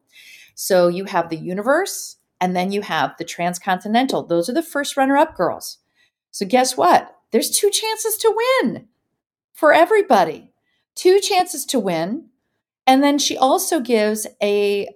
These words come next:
a special crown and banner to a girl who has an amazing story. So it is for a woman who makes a big impact, and it's the,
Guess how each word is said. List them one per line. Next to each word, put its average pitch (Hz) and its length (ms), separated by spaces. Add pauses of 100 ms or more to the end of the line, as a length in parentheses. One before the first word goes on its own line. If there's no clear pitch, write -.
(160)
a 196 100
special 208 460
crown 202 360
and 185 160
banner 175 420
to 185 160
a 175 40
girl 185 440
who 190 80
has 175 180
an 175 80
amazing 160 380
story. 147 420 (960)
So 196 480
it 190 160
is 220 240
for 202 400
a 180 100
woman 190 300
who 190 100
makes 175 460 (100)
a 175 60
big 180 260
impact, 180 640
and 170 100
it's 175 220
the, 175 560